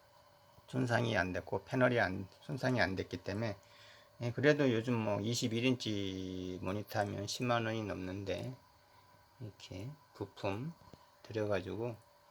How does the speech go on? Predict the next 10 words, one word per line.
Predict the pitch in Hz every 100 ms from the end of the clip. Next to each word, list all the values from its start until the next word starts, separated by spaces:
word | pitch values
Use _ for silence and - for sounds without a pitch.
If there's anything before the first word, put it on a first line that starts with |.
| - - -
이렇게 | - -
간단하게 | 104 107 101 101 101
수리하면 | - 120 107 101 107
살아나는 | - 131 123 113 107
경우도 | 101 104 104
있습니다. | 95 - 101 - 117 - - - - 107
예, | 98 104 104
이상으로 | 101 107 104 123 165 - - - - -
컴퓨터 | 135 135 - 135
모니터, | 104 107 117 - 98 101 117